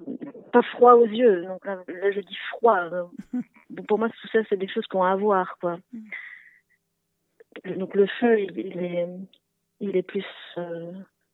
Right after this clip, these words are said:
Speaker 1: interne et symbolique, mais et, et, et le, ça flambe aussi entre ces deux enfants-là, euh, dans plusieurs, dans, en, entre Victor et Ethel,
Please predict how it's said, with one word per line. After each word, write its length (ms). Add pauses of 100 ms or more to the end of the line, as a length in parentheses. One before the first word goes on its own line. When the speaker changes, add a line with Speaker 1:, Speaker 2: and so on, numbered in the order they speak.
(540)
Speaker 1:
interne 500
et 180
symbolique, 480
mais 400 (720)
et, 100
et, 600
et 40
le, 460 (100)
ça 120
flambe 420
aussi 320
entre 300
ces 100
deux 200
enfants-là, 540 (200)
euh, 100 (120)
dans 120
plusieurs, 440 (460)
dans, 140 (480)
en, 80
entre 340
Victor 320
et 80
Ethel, 320